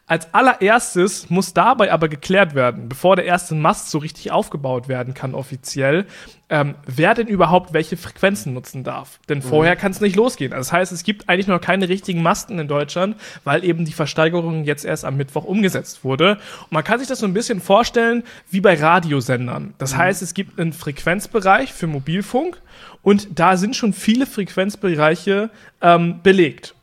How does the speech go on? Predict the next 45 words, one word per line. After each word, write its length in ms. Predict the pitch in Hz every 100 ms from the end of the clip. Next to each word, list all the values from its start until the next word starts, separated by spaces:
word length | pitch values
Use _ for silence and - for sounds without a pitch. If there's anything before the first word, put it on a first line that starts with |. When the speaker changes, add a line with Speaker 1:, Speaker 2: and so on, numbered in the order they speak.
| -
Speaker 1:
Es 120 | 139
gibt 200 | 143 135
einen 80 | 135
Frequenzbereich 720 | 139 127 147 139 139 139 135
für 140 | -
L 180 | - 170 170
T 100 | 185
E, 420 | 202 185 180 170
es 140 | 151
gibt 140 | 151 135
einen 40 |
Frequenzbereich 760 | 147 135 147 143 151 143 147 143
für 420 | - 165 160 165 - -
H 240 | - 165
plus, 680 | 165 - 156 156 156 - -
für 320 | - 165 160
drei 300 | 156 143 151
G, 340 | 151 151 156 160
Edge, 380 | 151 160 - - - - -
man 120 | 151
kennt 260 | 143 185 143
sie. 260 | 135 131 -
Und 280 | - 160 127
Speaker 2:
Mhm. 160 | 127 135
Speaker 1:
da 160 | 165
ist 180 | 208 -
schon 180 | 196 175
eine 140 | 165
sehr, 260 | 151 185 233
sehr 120 | 233
große 380 | 175 180 220 208
Masse 520 | 160 202 - 240 285 - _
oder 200 | 165 151
Bandbreite, 680 | 139 170 214 190 185 190 190
wie, 80 | 170
wie 400 | 160 156 165 160
man 120 | 151
auch 80 | 147
immer 160 | 147 135
sagt, 340 | 147 185 - - - - -
äh, 220 | 160 165 - - _ _ _ _
schon 400 | - 190 170 170 - _ _ -
Speaker 2:
Ja. 40 | 147
Speaker 1:
quasi 180 | 156 151
belegt. 500 | 143 165 143 - -